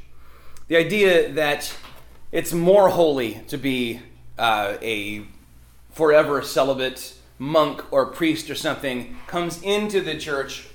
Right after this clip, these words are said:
rather late, and if Luther has anything to say about it,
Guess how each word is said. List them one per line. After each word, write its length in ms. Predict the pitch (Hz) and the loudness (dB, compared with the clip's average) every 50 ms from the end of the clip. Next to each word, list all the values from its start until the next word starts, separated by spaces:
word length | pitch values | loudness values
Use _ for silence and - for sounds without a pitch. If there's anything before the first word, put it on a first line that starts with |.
| - - 107 | -20 -12 -4
rather 340 | 107 123 147 160 175 165 | 2 2 2 4 2 0
late, 500 | 135 123 117 127 170 196 - - - - - - - - - - - - - | -2 -2 0 0 0 0 -2 -6 -12 -16 -18 -20 -20 -20 -20 -20 -20 -18 -8
and 440 | 135 139 143 143 139 139 - - - - - - - - - - | -4 -2 0 0 0 -2 -6 -8 -12 -16 -18 -20 -20 -20 -12 -8
if 180 | 143 139 - 156 | -8 -8 -6 -4
Luther 260 | 190 226 220 196 175 | -4 -2 0 2 2
has 160 | 170 165 - | 2 2 2
anything 300 | 165 156 147 143 151 139 | 0 -2 -2 -4 -6 -6
to 80 | 127 123 | -6 -4
say 180 | - 135 123 | -4 -2 -2
about 260 | 123 117 113 113 123 147 | 0 0 2 2 2 2
it, 100 | 151 | 0